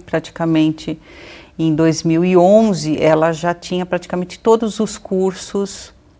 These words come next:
envolvidos, né, eh, todos os cursos de licenciatura, essas doze áreas, né,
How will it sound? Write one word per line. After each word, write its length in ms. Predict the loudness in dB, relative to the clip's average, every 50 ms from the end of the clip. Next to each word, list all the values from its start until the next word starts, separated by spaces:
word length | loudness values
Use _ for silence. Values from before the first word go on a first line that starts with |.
| _ -20 -20 _
envolvidos, 1120 | -2 -2 -2 2 4 2 2 2 0 -4 -4 -4 -6 -6 -6 -8 -8 -8 -10 -14 -18 -18 -20 _ -20 -20 -20 -20 -20 _ _
né, 320 | 2 4 4 4 4 2 0
eh, 180 | -4 -6 -6 -4
todos 280 | 0 0 0 2 0
os 160 | -2 -4 -4
cursos 360 | -4 -6 -4 -4 -4 -8 -6 0
de 140 | 2 2
licenciatura, 840 | 2 2 0 -4 -6 -6 -6 -6 -8 -10 _ -8 -6 -4 -4 -4 -4 -6
essas 260 | -6 -6 -8 -8 -6
doze 560 | 0 2 4 4 4 4 2 -2 -2 -2 0
áreas, 640 | 0 0 0 0 0 0 0 -2 -4 -4 -6 -8 -6
né, 340 | -2 -2 0 -2 -2 -6 -10